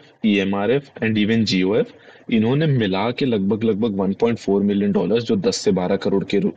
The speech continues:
अम, रुपए के बीच amount होता है, उतने रुपए का advisory fee दिया था Excel को,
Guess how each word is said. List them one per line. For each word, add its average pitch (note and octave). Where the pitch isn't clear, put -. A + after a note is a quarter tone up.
अम, G2
रुपए G2
के G2
बीच F#2+
amount F#2
होता F2+
है, C3
उतने C3
रुपए A2
का D3+
advisory G2+
fee A2+
दिया G2
था -
Excel G#2
को, C3+